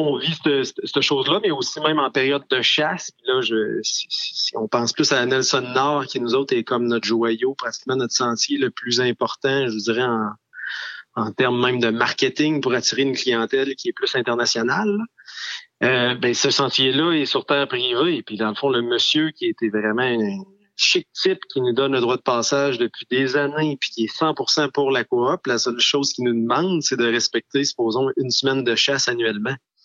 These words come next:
Puis, ben, c'est, on a beau faire des communications avec ça, mettre de l'affichage, bon, mais à chaque année, il va quand même, puis c'est loin d'être la majorité, là, et à chaque année, il va se retrouver qu'il y a un individu qui va aller s-,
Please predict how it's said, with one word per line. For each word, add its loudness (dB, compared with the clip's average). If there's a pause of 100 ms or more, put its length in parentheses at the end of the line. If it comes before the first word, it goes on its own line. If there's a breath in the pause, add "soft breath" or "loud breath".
(1040 loud breath)
Puis, 2
ben, 2
c'est, -2 (720)
on 2
a 2
beau 2
faire 0
des 2
communications 0
avec 2
ça, 2
mettre 0
de 2
l'affichage, 0
bon, 0
mais 0
à -4
chaque 0
année, 0
il -14
va 0
quand -2
même, -4
puis 0
c'est -6
loin 0
d'être 0
la 0
majorité, 0
là, -6 (580 loud breath)
et -4
à 0
chaque 2
année, 2
il 0
va 2
se -2
retrouver 0
qu'il 0
y 2
a 2
un 0
individu -2
qui -8
va 2
aller 2
s-, 0